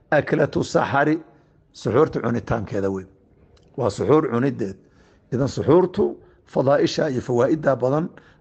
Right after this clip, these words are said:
ayay leedahay. Waxaa ka mid ah, waa fawaa'iddeeda mukhaalafatu lyahuudi wannasaara. Yahuud iyo Nasaara khilaafkooda ayaa lagu xaqiijiyaa.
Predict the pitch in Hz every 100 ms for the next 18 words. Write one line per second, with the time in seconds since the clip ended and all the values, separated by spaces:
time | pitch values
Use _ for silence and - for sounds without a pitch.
0 | - 117 123 147 135 131 127 101 107 139
1 | 165 202 370 - - _ _ - 135 127
2 | - 135 147 170 185 208 233 - - _
3 | _ 135 110 143 156 180 - 233 139 185
4 | 175 165 156 - - 269 - _ _ _
5 | - 147 185 170 139 120 151 156 - 156
6 | 139 - 127 131 139 - - _ _ 135
7 | 127 123 143 120 98 107 - 117 92